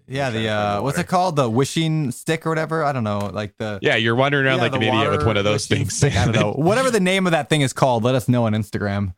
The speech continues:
Speaker 1: at David Green twenty-four or Beardy Brandon.
Speaker 2: There you go.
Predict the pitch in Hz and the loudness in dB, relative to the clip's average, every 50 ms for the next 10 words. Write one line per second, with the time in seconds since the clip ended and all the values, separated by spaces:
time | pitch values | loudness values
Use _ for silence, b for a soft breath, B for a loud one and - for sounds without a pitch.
0 | _ _ _ - 131 135 127 123 135 139 127 113 117 104 117 117 107 - 117 113 | _ _ _ -6 -4 -4 -2 0 0 0 2 2 2 2 2 2 2 2 2 2
1 | 107 101 - - 110 107 104 101 98 85 82 95 92 87 92 98 98 98 95 90 | 0 0 0 0 0 2 2 0 0 0 -2 -2 -4 -4 -4 -4 -2 -2 -4 -4
2 | 85 90 90 92 95 90 92 98 - _ _ _ _ _ _ _ _ _ _ _ | -4 -4 -4 -4 -4 -2 -4 -4 -6 _ _ _ _ _ _ _ _ _ _ _
3 | - 117 117 120 123 92 90 90 101 | -6 -4 -2 -2 0 0 -2 -2 -2